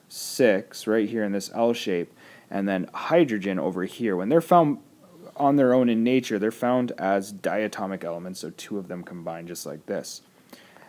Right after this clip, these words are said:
You just kinda have to remember that. And so I'm gonna put a two when I write the symbol, and iodine is usually solid at room temperature.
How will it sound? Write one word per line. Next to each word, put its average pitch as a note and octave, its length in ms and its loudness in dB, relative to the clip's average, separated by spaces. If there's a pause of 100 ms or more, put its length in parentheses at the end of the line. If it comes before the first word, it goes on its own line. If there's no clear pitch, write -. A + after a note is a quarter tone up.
(160)
You A2+ 120 4
just D3 180 2
kinda E3+ 200 10
have C#3+ 200 8
to C3+ 100 2
remember G2+ 360 2
that. F2+ 280 0 (880)
And G#2+ 160 -2
so A2 240 4
I'm A#2+ 140 0
gonna A#2+ 120 4
put A#2 300 0
a G2 140 -2
two C3 360 2
when A2+ 120 6
I G#2 100 4
write G2 360 2
the F2+ 100 -4
symbol, E2+ 580 -6
and F2+ 180 -6
iodine G2 500 -2
is F2+ 180 -8
usually G2 360 -6
solid F2 560 -6
at E2 200 -10
room D#2 200 -14
temperature. A#2+ 580 -2